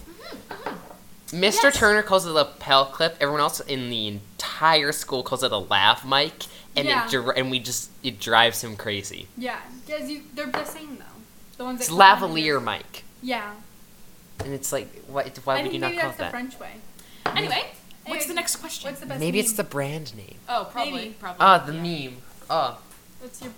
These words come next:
Speaker 3: best?
Speaker 2: You're
Speaker 3: You
Speaker 2: gonna have
Speaker 3: can't show the meme. It's a
Speaker 2: I need,
Speaker 3: podcast.
Speaker 2: no, I
Speaker 1: We're
Speaker 2: ha-,
Speaker 1: gonna describe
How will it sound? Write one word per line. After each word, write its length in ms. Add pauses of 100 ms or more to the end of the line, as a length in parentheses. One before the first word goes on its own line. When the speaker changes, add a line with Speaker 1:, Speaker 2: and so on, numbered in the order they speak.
Speaker 3:
best? 220
Speaker 2:
You're 100
Speaker 3:
You 80
Speaker 2:
gonna 120
have 100
Speaker 3:
can't 180
show 500 (280)
the 100
meme. 400
It's 180
a 60
Speaker 2:
I 120 (140)
need, 120
Speaker 3:
podcast. 140
Speaker 2:
no, 80
I 140
Speaker 1:
We're 60
Speaker 2:
ha-, 140
Speaker 1:
gonna 80
describe 400